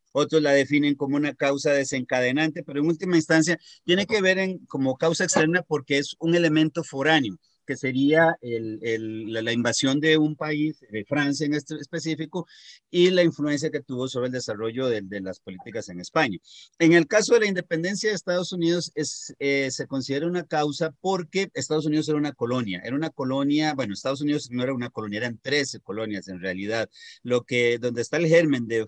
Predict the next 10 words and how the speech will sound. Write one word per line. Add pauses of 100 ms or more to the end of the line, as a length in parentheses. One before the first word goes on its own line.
(100)
futuro
Estados
Unidos,
eran
trece
colonias (520)
administradas
por, (100)
por
Inglaterra.